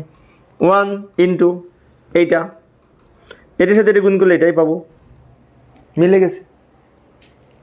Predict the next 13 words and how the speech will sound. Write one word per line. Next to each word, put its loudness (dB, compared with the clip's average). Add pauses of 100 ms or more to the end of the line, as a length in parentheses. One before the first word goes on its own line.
(380)
তাই 0
না? -6 (140)
দারুণ। -2 (580)
সহজ 0
না? 0
একদম -6 (100)
সহজ। -10 (1400)
তো -12
প্রিয় 2
শিক্ষার্থী -2
বন্ধুরা, 0
আমি 0
অবশ্য 0